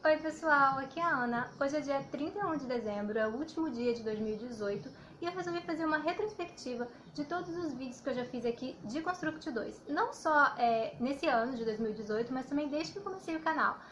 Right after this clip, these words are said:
Foi mais ou menos lá por dois mil e dezesseis, mas em dois mil e dezesseis eu quase não postei muito vídeo, então eu postei mais em dois mil e dezessete e em dois mil e dezoito. Eu vou fazer, assim, uma retrospectiva bem rápida, mostrando, né,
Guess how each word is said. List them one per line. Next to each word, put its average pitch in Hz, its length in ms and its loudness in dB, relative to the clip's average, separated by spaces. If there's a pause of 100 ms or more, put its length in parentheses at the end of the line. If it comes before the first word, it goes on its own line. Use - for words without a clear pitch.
(200)
Foi 320 100 4
mais 320 140 2
ou 320 60 0
menos 311 180 2
lá 277 140 6
por 269 140 -2
dois 262 180 0
mil 247 100 2
e 214 40 0
dezesseis, 233 680 0
mas 302 160 2
em 330 80 2
dois 392 120 -2
mil 415 120 0
e - 20 0
dezesseis 339 340 0
eu 359 60 0
quase 311 260 0
não 330 120 0
postei 302 280 0
muito 240 240 -2
vídeo, 247 300 -4
então 262 160 2
eu 262 60 4
postei 277 280 -2
mais 254 320 -2
em 269 60 -4
dois 240 160 -2
mil 240 100 0
e 220 40 -6
dezessete 240 360 0 (140)
e 285 80 -2
em 320 60 0
dois 311 120 0
mil 277 120 0
e 254 40 -4
dezoito. 220 380 -2 (400)
Eu 320 80 4
vou 359 100 4
fazer, 359 200 2
assim, 392 180 -2
uma 247 140 0
retrospectiva 269 800 -2
bem 269 240 0
rápida, 247 440 4
mostrando, 254 600 2
né, 240 320 2